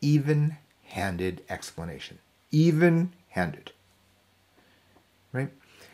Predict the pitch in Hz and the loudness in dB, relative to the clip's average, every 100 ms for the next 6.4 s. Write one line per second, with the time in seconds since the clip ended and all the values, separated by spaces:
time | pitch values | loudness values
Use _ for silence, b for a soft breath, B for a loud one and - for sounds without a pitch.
0 | b b b b - 185 214 214 - 180 | b b b b 6 12 12 10 4 4
1 | 151 165 131 110 104 98 87 95 85 85 | 6 6 6 6 4 2 2 2 2 -2
2 | 71 60 - - _ _ _ 113 107 139 | -6 -12 -18 -20 _ _ _ 0 4 12
3 | 143 151 151 151 151 151 156 143 - 127 | 12 12 12 12 12 8 4 4 4 6
4 | 135 107 120 117 110 107 104 101 - 107 | 8 6 6 8 8 8 6 4 0 -2
5 | 95 101 110 120 110 - 107 107 104 92 | 0 0 0 2 -2 -2 -4 -2 -4 -6
6 | - 104 127 | -4 -4 -4